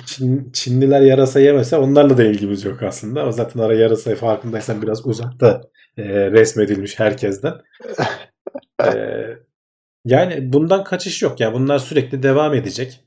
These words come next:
Ee, bu şeyler, e, ne denir? E, salgınlar. Zaten bu hani komplo teorileri falan söylüyor işte. E, Bill Gates nasıl bildi? Yok işte tam şu tarihte şu olacak dendi falan.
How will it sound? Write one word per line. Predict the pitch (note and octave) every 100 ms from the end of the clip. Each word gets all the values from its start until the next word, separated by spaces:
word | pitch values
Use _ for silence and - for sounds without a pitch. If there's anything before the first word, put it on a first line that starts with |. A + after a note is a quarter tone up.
| _ A#2
Ee, | G#2 G2 G2 G2
bu | G#2 G2+ -
şeyler, | - G#2 G2+ B2+ - G#2
e, | G2+ G2 F#2+
ne | G2+
denir? | G2+ F#2+ _ _ _ _ _ _ -
E, | - -
salgınlar. | - A2 A2+ A2 G2+ A#2
Zaten | A#2+ B2+ - D3+ B2+ - -
bu | A#2+ A#2+ A#2+ - _
hani | B2+ A2 G#2+ - _
komplo | A#2+ A#2+ C3 B2+
teorileri | B2 A#2+ B2 A#2+
falan | B2 A#2+ A#2
söylüyor | A2 A#2+ A#2 A#2
işte. | F#2 - F#2+ - _ _ _ _ -
E, | - F#2+ - G#2 G2+ _ B2+
Bill | B2+ - A#2 A2
Gates | G#2+ G#2+ -
nasıl | A2+ - A#2+
bildi? | G2+ F2+ - - _ _
Yok | F#2 -
işte | - F#2+
tam | - A2+ A2+
şu | - A#2 A2+
tarihte | A2 G#2 G2 - G#2
şu | -
olacak | G#2+ G2+ G2+ F#2+ -
dendi | F#2+ F#2 -
falan. | F#2